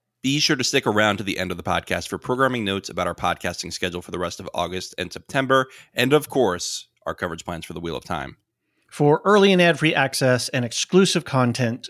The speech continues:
Speaker 2: to all of our podcasts, visit us at patreon dot com slash the lorehounds. Also, if you're enjoying our content and want to give us a little leg up, leave us a review or, and or a rating on Apple Podcasts. Uh, ratings and reviews really help people find our podcasts, even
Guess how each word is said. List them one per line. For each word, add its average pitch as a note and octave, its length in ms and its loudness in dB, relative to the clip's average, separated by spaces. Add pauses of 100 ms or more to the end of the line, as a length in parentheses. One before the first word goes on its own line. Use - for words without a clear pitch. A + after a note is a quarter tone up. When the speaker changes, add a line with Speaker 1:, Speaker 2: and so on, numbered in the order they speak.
Speaker 2:
to B2+ 360 -2
all A3+ 280 8
of E3+ 80 4
our A#2 120 4
podcasts, - 800 -8 (300)
visit C#3 260 4
us C3+ 240 2
at B2+ 240 -4
patreon D#3 380 4
dot C#3+ 160 2
com C3 180 2
slash A2+ 300 -2
the A#2 100 -6
lorehounds. F3+ 580 2 (440)
Also, C4+ 200 4
if A#3 140 0
you're A#3 100 4
enjoying A3 300 4
our G3 80 0
content G3 420 2
and C3 240 2
want C#3+ 220 2
to C3+ 60 2
give B2+ 140 4
us A#2 100 -2
a B2+ 40 0
little A2+ 220 0
leg A2 180 0
up, E3 220 2
leave A#3 160 4
us A3+ 160 4
a G3+ 80 6
review F3+ 580 6
or, D3+ 400 2
and F#3 200 4
or C3+ 220 6
a G#2+ 40 0
rating A#2 460 0 (280)
on C3 200 4
Apple A#2 340 -6
Podcasts. - 680 -6
Uh, B2+ 80 -2
ratings C#3 360 4
and C3 100 6
reviews B2 360 4
really A#2 160 0
help A#2+ 280 -4
people B2 240 -6
find A#2 460 -2
our B2 120 -6
podcasts, A2+ 720 -6 (320)
even F3+ 460 4